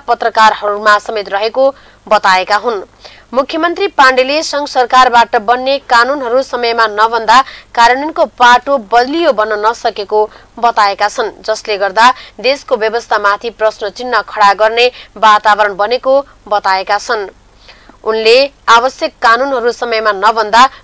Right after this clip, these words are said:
लोकतान्त्रिक गणतन्त्रात्मक व्यवस्थामाथि नै प्रश्न उठ्ने गरेको र सो प्रश्न उठ्न नदिने वातावरण स्वयं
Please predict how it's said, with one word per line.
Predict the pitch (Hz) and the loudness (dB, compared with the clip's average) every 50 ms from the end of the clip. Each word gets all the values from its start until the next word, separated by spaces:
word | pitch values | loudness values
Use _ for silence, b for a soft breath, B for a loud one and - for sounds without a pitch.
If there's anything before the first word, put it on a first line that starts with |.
| B 214 | B -2
लोकतान्त्रिक | 220 240 233 - - 277 554 - - 339 285 | 0 0 0 0 0 0 0 0 -2 -8 -6
गणतन्त्रात्मक | - 208 214 233 220 - - 269 277 285 277 - 277 269 285 285 - 320 330 - 247 | -6 -2 -2 -2 -2 -2 -4 -6 -6 -6 -6 0 2 2 2 2 2 -2 -2 -2 -2
व्यवस्थामाथि | 208 208 226 226 247 - - 247 214 208 214 220 233 - 277 262 | -2 -2 -2 -2 -4 -4 -2 -2 0 2 2 2 2 0 -4 -4
नै | 269 277 277 277 B B B _ | -2 -2 -2 -4 B B B _
प्रश्न | - 247 247 240 - - 233 | 0 0 0 0 0 -2 -2
उठ्ने | 220 220 214 - 214 196 | -2 -2 -2 -6 -8 -4
गरेको | 180 202 208 220 226 262 254 | -2 -2 -2 -2 0 2 4
र | 269 269 277 B B B B | 6 6 4 B B B B
सो | - - - 359 339 254 | -18 -6 -2 -2 -2 -2
प्रश्न | - - 247 247 247 - 277 262 | 0 0 0 0 0 0 0 2
उठ्न | 233 233 - 247 226 208 202 | 2 2 0 -2 -4 -2 0
नदिने | 214 240 226 277 262 254 220 | 0 -2 -2 -2 -2 -2 -2
वातावरण | 180 208 208 202 202 - 214 214 208 208 240 262 262 b b b b | 0 2 0 0 2 2 0 0 2 2 0 -2 -2 b b b b
स्वयं | - - - 302 311 285 233 | -20 -8 -4 -2 -2 -2 -2